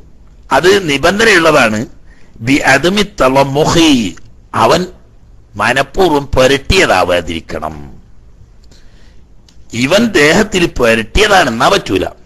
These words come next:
എന്ന് പറഞ്ഞാല് മൂട്ടുണ്ടായിരുന്നു, ഈ മൂട്ടനെ ദേഹത്ത് വെച്ച് മനഃപൂർവ്വം അവൻ പൊട്ടിച്ചതാണ്.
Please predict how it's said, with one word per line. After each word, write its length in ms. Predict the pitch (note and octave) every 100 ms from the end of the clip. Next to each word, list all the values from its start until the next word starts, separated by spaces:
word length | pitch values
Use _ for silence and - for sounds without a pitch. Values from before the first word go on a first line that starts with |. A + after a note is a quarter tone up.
| - - - - - - - - - - - - -
എന്ന് 100 | C3+
പറഞ്ഞാല് 520 | D3+ C3+ D3 D#3 G4+ B4 - - - - - - - - _ -
മൂട്ടുണ്ടായിരുന്നു, 840 | C3 E3 - G3 F3+ D3+ G2 D2+ - - - - -
ഈ 180 | B2+
മൂട്ടനെ 460 | F3 D3 F3 - G3
ദേഹത്ത് 520 | D#3+ D3+ E3+ G#3 -
വെച്ച് 200 | F#3 F3+
മനഃപൂർവ്വം 540 | E3 D3+ C#3+ F3+ F3+ E3
അവൻ 160 | D#3+
പൊട്ടിച്ചതാണ്. 680 | D3+ C#3+ D3+ D#3 C3+ E2+